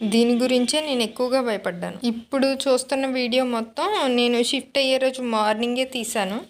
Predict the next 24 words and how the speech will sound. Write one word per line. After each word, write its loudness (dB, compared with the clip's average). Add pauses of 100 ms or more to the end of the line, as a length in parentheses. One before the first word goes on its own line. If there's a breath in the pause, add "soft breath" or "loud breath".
ఈ 2
టెర్రస్ -2
మీదే -2
స్టార్ట్ -4
చేశాను -4
కదా, 0
షిఫ్ట్ -2
అయ్యే 2
టైంకి -4
ఎలా 0
ఉందని -2
గుర్తుగా -2
ఉంటుంది. 0
అలాగే -4
చక్కగా 0
పువ్వులతో -2
కళకళలాడుతూ -2
ఉంది. -4
షిఫ్ట్ -6
అయ్యాక 2
ఎలా 2
ఉంటుందో -4
అని -2
భయంతో 0